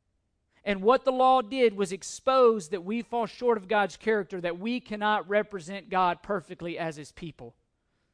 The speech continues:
Look, look with me. I, I'll read it at Romans three twenty. You can just write it down there in your, in your notes. I'm trying to simplify those notes as best I can for you. And Romans three twenty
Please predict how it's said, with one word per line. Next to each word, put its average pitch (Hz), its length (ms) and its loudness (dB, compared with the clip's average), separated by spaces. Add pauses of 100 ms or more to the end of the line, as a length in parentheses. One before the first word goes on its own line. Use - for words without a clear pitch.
(880)
Look, 240 180 2
look 262 200 4
with 254 140 -4
me. 247 300 -2 (120)
I, 208 120 6
I'll 220 220 4
read 240 260 0
it 196 120 0
at 196 160 -4
Romans 233 500 -4 (280)
three 240 400 -2 (160)
twenty. 185 460 -2 (1160)
You 202 100 -8
can 220 100 -4
just 190 180 -2
write 214 220 6
it 196 100 -2
down 220 260 2
there 214 160 -2
in 208 120 -4
your, 196 140 -6
in 208 180 -10
your 196 120 -6
notes. 214 520 0 (160)
I'm 175 80 -14
trying 214 320 -2
to 185 40 -4
simplify 196 560 -2
those 185 220 -4
notes 202 320 -4
as 175 100 -12
best 185 300 -2
I 170 80 -6
can 202 320 -10
for 208 220 0
you. 202 160 0
And 151 160 -4 (360)
Romans 202 440 -2
three 226 240 -4
twenty 175 480 -6